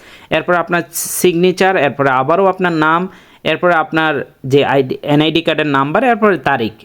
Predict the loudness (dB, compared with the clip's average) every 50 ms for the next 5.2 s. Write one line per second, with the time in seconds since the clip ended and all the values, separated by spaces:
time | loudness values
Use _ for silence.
0 | _ _ _ _ 0 2 2 2 4 4 2 2 2 0 0 2 0 0 0 0
1 | -2 -2 -4 -6 -8 -6 -2 0 0 0 0 -2 -2 -2 -2 -2 -2 -2 -2 0
2 | 0 0 0 -2 -4 -8 -18 -20 -10 _ -2 -2 -2 -2 0 0 0 0 0 -2
3 | -2 -2 -2 0 2 4 4 4 4 2 0 -2 -8 _ _ _ _ -4 -4 0
4 | 0 0 0 2 0 -2 -2 -2 -2 0 0 2 2 2 2 2 2 0 0 -2
5 | -2 -4 -6